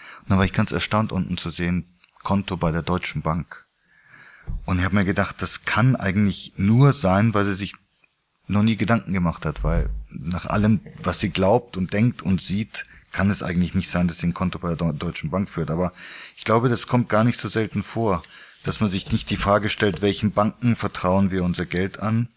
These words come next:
welche ethischen und nachhaltigen Investitionen fördern wir mit den geringen Mitteln, die wir haben, die wir vielleicht irgendwo einsetzen wollen. Sind wir nicht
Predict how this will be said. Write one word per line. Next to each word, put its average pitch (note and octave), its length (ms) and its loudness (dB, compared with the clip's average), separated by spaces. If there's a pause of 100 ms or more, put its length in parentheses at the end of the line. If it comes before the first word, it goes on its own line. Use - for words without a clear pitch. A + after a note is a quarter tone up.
(540)
welche G#2+ 300 2
ethischen A#2+ 540 2
und G#2 100 4
nachhaltigen G2+ 640 2
Investitionen F#2+ 720 2
fördern G#2 460 2
wir A#2 160 0
mit G2 200 -2
den E2 300 0
geringen F#2 380 2
Mitteln, F#2 300 2
die E2 120 -2
wir D#2 140 2
haben, F2+ 380 0
die C#2+ 180 -6
wir D#2+ 80 -6
vielleicht - 340 -12
irgendwo D#2+ 420 -2 (320)
einsetzen F#2 600 0
wollen. G#2 380 2 (560)
Sind B2+ 380 4
wir B2+ 120 6
nicht - 600 2